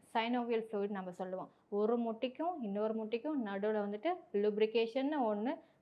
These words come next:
சைனோவியல் ஃப்ளூயிட் வந்துட்டு இருக்கும். அது இருக்கிறனால மட்டும்தான் நம்ம முட்டி மடக்கிறதுக்கு, நீட்டுறதுக்கு, நடக்கிறதுக்கு எல்லாமே அது வந்து நம்ம சப்போர்ட் பண்ணி கொடுக்கும். அது எப்போ குறைய, குறைய ஆரம்பிக்குமோ, அப்பதான் இந்த மூட்டு வலியிலேருந்து, மூட்டு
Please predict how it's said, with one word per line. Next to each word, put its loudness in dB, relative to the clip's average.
சைனோவியல் 4
ஃப்ளூயிட் 4
வந்துட்டு 0
இருக்கும். -2
அது 2
இருக்கிறனால 0
மட்டும்தான் 0
நம்ம -2
முட்டி -2
மடக்கிறதுக்கு, -2
நீட்டுறதுக்கு, -6
நடக்கிறதுக்கு -2
எல்லாமே 2
அது 2
வந்து -4
நம்ம -2
சப்போர்ட் 0
பண்ணி -4
கொடுக்கும். -6
அது 2
எப்போ 4
குறைய, 4
குறைய 4
ஆரம்பிக்குமோ, 2
அப்பதான் 2
இந்த 0
மூட்டு -2
வலியிலேருந்து, -2
மூட்டு -4